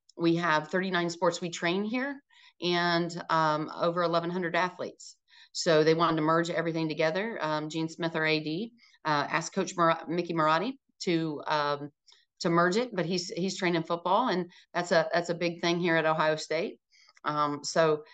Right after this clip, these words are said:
to, to run such a big business, he asked me to come in. So if you looked at our business model, it would be, he'd be your C E O, and then I'd be your C O O. So overseeing all strength and conditioning,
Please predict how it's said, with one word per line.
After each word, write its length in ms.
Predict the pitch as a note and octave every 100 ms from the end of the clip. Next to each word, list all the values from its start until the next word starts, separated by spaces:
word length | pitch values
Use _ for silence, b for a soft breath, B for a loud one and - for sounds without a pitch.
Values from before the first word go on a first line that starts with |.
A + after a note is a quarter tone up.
| B -
to, 220 | E3 C#3+
to 100 | E3
run 260 | D#3+ E3+ E3
such 220 | E3+ E3
a 60 | E3
big 240 | E3 D#3
business, 480 | D#3+ E3 E3 G#3 A3
he 160 | F3+ C#3+
asked 180 | E3
me 100 | F3 D#3+
to 60 |
come 220 | D#3 D#3+
in. 160 | D#3+ F3+
So 140 | A3
if 100 | E3
you 80 | E3
looked 220 | F3+ G#3+
at 140 | E3 E3+
our 140 | D3+
business 360 | F#3 G#3+ F4 -
model, 320 | - F#3 G#3+ B B -
it 80 |
would 140 | G3 F3+
be, 120 | G3
he'd 220 | G3 G3+
be 80 | G#3
your 100 | G3
C 180 | G3 G3+
E 260 | G3 G3
O, 280 | F#3 G3 C4+ - - F3
and 200 | F3 F3
then 100 | F3
I'd 160 | F3
be 60 | F3+
your 140 | F3+
C 220 | F#3 G3
O 60 | D#3
O. 260 | C#3 C#3 C#3
So 200 | - D3
overseeing 400 | E3 E3+ E3 D3+
all 160 | D3+
strength 280 | F#3 F#3 F#3
and 80 | F3+
conditioning, 460 | F3 D#3+ E3+ F3